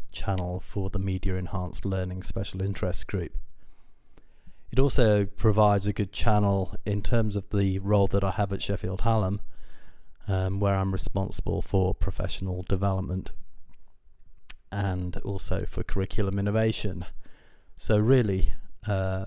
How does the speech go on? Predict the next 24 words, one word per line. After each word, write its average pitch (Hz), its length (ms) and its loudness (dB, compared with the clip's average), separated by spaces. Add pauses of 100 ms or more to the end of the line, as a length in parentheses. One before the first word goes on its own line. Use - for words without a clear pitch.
a - 160 -6
podcast - 560 4
channel 90 720 0
should - 400 -2
be 95 320 4 (160)
an 101 160 0
ideal 101 720 2 (600)
conduit 101 680 4
for 95 380 4
thinking, 95 680 0 (840)
um, 92 420 -6
in 98 120 -6
that - 200 -8
respect. - 680 -4 (1120)
So 147 280 4
I 139 100 4
was 151 380 2
just 135 200 -2
sharing 120 380 0
the 113 100 0
news 110 380 2
with 95 160 2
you 95 240 2
that 95 480 0